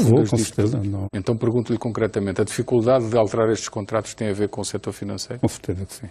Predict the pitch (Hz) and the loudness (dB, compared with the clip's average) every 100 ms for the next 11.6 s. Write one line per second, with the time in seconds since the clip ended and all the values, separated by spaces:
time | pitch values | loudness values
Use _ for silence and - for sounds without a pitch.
0 | - - 120 131 131 - 120 120 117 110 | -8 -2 4 4 2 -2 0 2 2 0
1 | - 123 135 139 120 120 120 123 117 123 | 4 6 6 6 6 8 8 8 6 6
2 | 123 127 127 131 - 117 127 - - - | 8 8 8 6 4 4 2 2 -6 2
3 | 120 123 - - 104 - 107 110 113 107 | 2 2 -4 -4 -2 2 2 4 2 2
4 | 107 117 113 120 117 113 113 110 127 120 | 2 2 4 6 8 6 4 2 4 6
5 | 110 120 - 131 131 135 120 - 104 - | 6 6 6 6 6 6 4 2 2 4
6 | 131 131 120 120 117 - 113 107 104 123 | 4 4 2 2 0 2 0 0 -2 -4
7 | - - _ - 104 90 92 98 107 110 | -6 -18 _ 0 0 0 -2 2 2 4
8 | 113 113 98 98 101 127 147 139 139 120 | 2 2 2 0 2 6 6 4 2 2
9 | 123 131 123 110 - 120 120 113 123 113 | 4 4 4 0 2 4 4 2 2 2
10 | - 117 101 110 107 104 104 110 107 104 | 0 -4 0 0 0 -4 2 2 2 0
11 | 104 95 107 110 110 | 0 0 -4 -6 -8